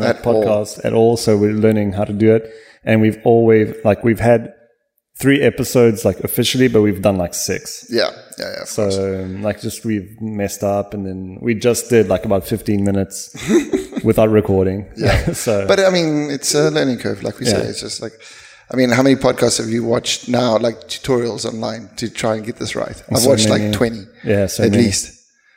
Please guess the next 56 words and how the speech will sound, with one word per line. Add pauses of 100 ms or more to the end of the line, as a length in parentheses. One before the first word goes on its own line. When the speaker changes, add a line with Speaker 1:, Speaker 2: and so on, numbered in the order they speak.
(420)
Speaker 2:
It's
like,
uh,
it's
just,
okay,
we
can
do
this.
It's,
it's
not
complicated.
It's
just
a
matter
of, (420)
like,
remembering
where
everything
works.
Speaker 1:
Yeah,
that's
like
D
I
Y.
You
know,
you
Speaker 2:
Yeah.
Speaker 1:
try,
you
Speaker 2:
Yeah.
Speaker 1:
fail,
you
try,
you
fail,
try
and
fail,
and
then,
like,
you'll (120)
find
something
that
works.
Speaker 2:
Mm-mm-mm. (400)
Speaker 1:
Yeah.
Speaker 2:
Yeah.